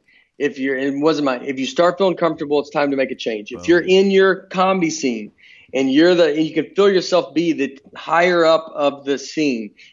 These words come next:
Speaker 1: it's time to make a change. Maybe, you know, what, whatever you can do. Uh, you know, and the other advice for, uh,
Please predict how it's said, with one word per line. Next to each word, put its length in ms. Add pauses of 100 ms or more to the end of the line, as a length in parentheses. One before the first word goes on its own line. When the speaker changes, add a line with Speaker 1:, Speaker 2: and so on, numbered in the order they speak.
Speaker 1:
it's 180
time 300
to 80
make 260
a 60
change. 400
Maybe, 580 (360)
you 120
know, 140
what, 340
whatever 380
you 100
can 120
do. 340
Uh, 540 (760)
you 120
know, 160
and 140
the 80
other 220
advice 480
for, 400 (200)
uh, 60